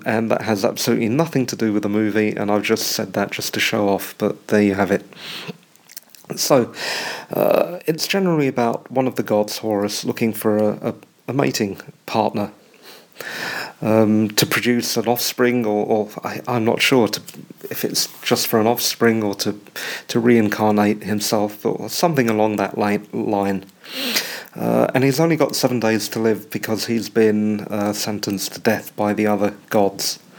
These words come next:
Uh, and apparently gods can, can die. Now, when I've said that, it gives you the impression this is all set in the past, but in fact, uh, the pyramid spaceship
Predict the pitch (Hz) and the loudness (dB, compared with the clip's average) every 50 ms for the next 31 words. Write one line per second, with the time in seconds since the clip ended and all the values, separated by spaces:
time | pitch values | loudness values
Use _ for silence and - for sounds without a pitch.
0 | - - - - - - - - - - - - - - - - - - - - | -18 -14 -12 -12 -10 -8 -8 -8 -8 -10 -12 -14 -12 -6 -6 -2 0 0 0 0
1 | - - 117 117 117 - 120 113 110 107 107 107 110 104 - - - - - 101 | 0 0 0 0 0 0 0 0 0 -2 -2 -2 -2 -4 -6 -8 -14 -10 -8 -8
2 | 92 117 107 104 - - - - - - - - - - - _ _ - - - | -6 -8 -8 -10 -14 -18 -18 -18 -20 -20 -20 -20 -20 -20 -20 _ _ -20 -20 -20
3 | - - - 113 110 104 104 - - - - - 120 110 101 98 95 98 95 - | 0 2 4 4 4 2 0 -4 -4 -4 -4 -2 -2 -2 -2 -2 -4 -6 -12 -16
4 | - - - 110 107 101 98 92 113 104 98 95 95 - - - - _ _ _ | -12 -6 -2 -2 0 0 2 2 2 2 2 0 -2 -6 -12 -20 -20 _ _ _
5 | _ _ _ _ _ _ _ _ _ _ _ _ _ _ _ _ _ _ _ _ | _ _ _ _ _ _ _ _ _ _ _ _ _ _ _ _ _ _ _ _
6 | - _ _ _ - - - - - - - - - - - - - - - - | -20 _ _ _ -18 -18 -16 -16 -16 -16 -16 -16 -16 -16 -16 -18 -18 -18 -20 -20
7 | - - - - - - _ _ _ _ _ _ _ _ _ _ _ - - 156 | -20 -20 -20 -20 -20 -20 _ _ _ _ _ _ _ _ _ _ _ -6 0 2
8 | 156 156 - - - - - _ - 180 180 175 175 - - 165 160 131 - 104 | 4 4 2 0 -6 -16 -6 _ 2 4 4 4 4 4 2 2 2 2 0 0
9 | - - 139 - 151 143 139 139 127 127 123 117 110 - 131 120 - - 117 110 | 2 0 0 0 0 2 4 4 4 4 4 2 2 0 0 0 0 0 0 -2
10 | 117 - - 117 117 113 117 113 - - - 117 104 98 110 101 98 - 113 104 | -4 -4 -2 -2 0 0 0 0 0 -2 -4 -4 -4 -4 -6 -6 -6 -2 -2 -2
11 | 101 95 - - - 123 117 - - 123 123 127 127 - - 139 117 - - - | -2 -2 -4 -2 0 0 0 0 0 -4 -4 -4 -2 0 0 2 2 0 -4 -8
12 | - - - - - - - - - - - - - - - - - - - 92 | -12 -12 -12 -12 -18 -20 -20 -20 -20 -20 -18 -16 -16 -16 -16 -20 -18 -10 -6 -4
13 | - - - - - - - 127 - - - 165 160 151 131 123 117 104 104 101 | -2 0 0 0 -2 -2 -2 -4 -4 -2 0 2 2 2 4 2 0 0 -2 -4
14 | - - - - 127 127 135 - - - 101 90 - - - | -4 -4 0 2 2 2 4 4 2 2 2 0 -2 -6 -12